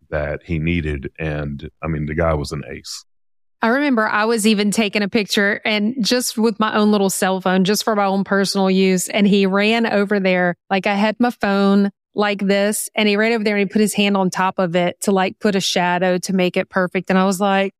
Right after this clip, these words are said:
Speaker 2: "Thank you." And we had great conversations with him. He was really, like, that guy is awesome. So I'm excited.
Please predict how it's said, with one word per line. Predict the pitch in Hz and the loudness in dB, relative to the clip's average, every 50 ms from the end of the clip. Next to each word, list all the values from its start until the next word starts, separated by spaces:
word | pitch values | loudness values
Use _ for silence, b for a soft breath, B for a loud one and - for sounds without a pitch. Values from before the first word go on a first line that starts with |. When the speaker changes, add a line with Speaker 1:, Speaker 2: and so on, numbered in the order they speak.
| _ _ | _ _
Speaker 2:
"Thank | - 415 508 - - - | -2 -2 -2 0 0 2
you." | 208 190 196 | 2 2 2
And | - 196 196 202 | 2 0 0 2
we | 226 339 440 427 | 0 0 0 0
had | 415 415 262 | -2 -2 0
great | 196 208 202 220 214 | 0 0 -2 -2 -2
conversations | - 214 202 196 196 - - 196 190 - - 196 180 - | -2 -2 -2 0 -2 -2 0 0 0 2 2 0 0 0
with | 196 180 - | -2 -2 0
him. | 185 185 180 180 | 0 0 0 2
He | 185 214 247 | 2 2 2
was | 254 302 320 - - | 4 2 0 0 -4
really, | 196 180 185 202 202 202 202 196 185 180 175 170 - _ _ _ | -6 -2 0 0 2 2 2 2 2 0 0 -4 -6 _ _ _
like, | 220 214 214 202 - - _ _ _ | -2 -2 -2 -2 -6 -14 _ _ _
that | 220 214 220 | -4 -2 0
guy | 220 233 226 220 | 0 0 0 0
is | 202 196 | -2 -2
awesome. | 185 175 170 - - 180 160 - - - | -2 -2 -2 -2 -2 -4 -4 -4 -6 -8
So | - - - 196 180 180 180 - | -8 -4 0 0 2 2 0 0
I'm | - 190 190 | 0 0 0
excited. | 202 190 - - - 190 180 185 190 190 185 185 | 0 0 -2 -2 -2 0 0 0 0 0 0 -2